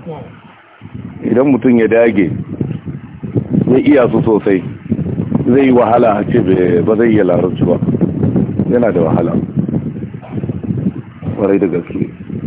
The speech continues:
Saboda haka shi yasa in an dage in Allah ya yarda, za a fahimci larabci. An-nahwul wadi.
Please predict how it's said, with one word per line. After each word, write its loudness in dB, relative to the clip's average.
Saboda 4
haka 2
shi 2
yasa 2
in 2
an 0
dage 2
in 2
Allah 4
ya 4
yarda, 0
za 4
a 0
fahimci -2
larabci. 0
An-nahwul 4
wadi. 4